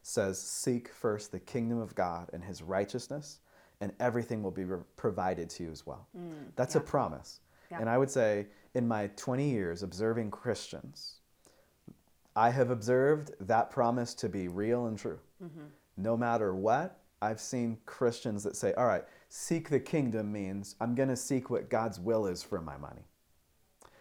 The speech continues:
Speaker 1: So I'm, it's not an obscure concept. Seek God's will for your discipleship, for your life,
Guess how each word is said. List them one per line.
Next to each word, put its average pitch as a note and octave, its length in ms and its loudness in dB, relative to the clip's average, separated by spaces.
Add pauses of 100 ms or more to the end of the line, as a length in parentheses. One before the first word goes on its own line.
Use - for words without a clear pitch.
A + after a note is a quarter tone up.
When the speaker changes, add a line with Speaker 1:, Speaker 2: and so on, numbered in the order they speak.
Speaker 1:
So A2 380 4 (300)
I'm, A#2+ 180 0 (220)
it's - 320 -4
not C#3 160 4
an B2+ 100 4
obscure A#2 500 0
concept. - 520 -10 (160)
Seek - 440 -2
God's A2 300 0
will G#2+ 300 2
for - 180 -4
your F2 200 -4
discipleship, G2 720 0
for - 140 -6
your F#2 200 0
life, F#2 500 -2